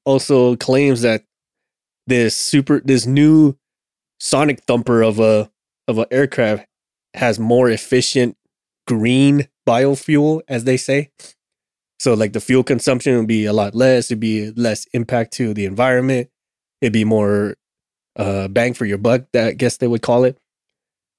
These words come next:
Uh, there's a lot of skepticism about that. I'm not hundred percent versed about biofuel for one, and then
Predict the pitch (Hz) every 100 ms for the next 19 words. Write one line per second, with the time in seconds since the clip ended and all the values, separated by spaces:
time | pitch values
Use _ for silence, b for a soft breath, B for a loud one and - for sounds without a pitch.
0 | _ _ - 131 123 165 240 151 - 135
1 | - 139 160 170 156 160 - 185 - 127
2 | 127 131 123 - - 131 135 135 131 107
3 | 110 127 - 113 113 110 107 _ _ -
4 | 110 110 135 131 135 131 - 131 127 135
5 | 110 107 107 104